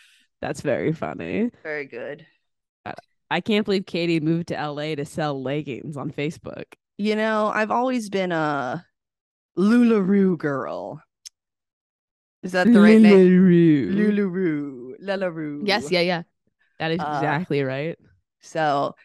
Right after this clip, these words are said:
Speaker 2: and then I went to their Instagram and they've got, like, almost half a million followers. So I'm like, "Well, I guess at least it'll get more likes than fucking,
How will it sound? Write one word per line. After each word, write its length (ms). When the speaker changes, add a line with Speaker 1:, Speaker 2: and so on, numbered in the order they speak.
Speaker 2:
and 120
then 80
I 80
went 200
to 80
their 160
Instagram 440
and 100
they've 100
got, 160
like, 120
almost 300
half 220
a 80
million 320
followers. 680
So 100
I'm 120
like, 280
"Well, 380
I 100
guess 280
at 100
least 300
it'll 120
get 180
more 200
likes 400
than 160
fucking, 560